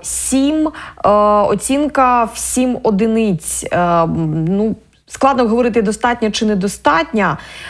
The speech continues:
Е, хотілося б і більше, напевно, але поки що боремося от просто за одиниці. Е,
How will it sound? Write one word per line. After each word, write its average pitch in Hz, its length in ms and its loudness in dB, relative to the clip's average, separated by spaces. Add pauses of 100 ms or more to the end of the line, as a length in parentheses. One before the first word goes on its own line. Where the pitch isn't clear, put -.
(160)
Е, 190 320 4
хотілося 214 460 0
б 190 100 0
і 226 40 2
більше, 262 340 -2
напевно, 180 600 0
але 202 180 2
поки 285 240 -2
що 254 120 0
боремося 220 500 0
от 190 80 -6
просто 214 260 -2
за 202 180 0
одиниці. 208 840 0
Е, - 100 -2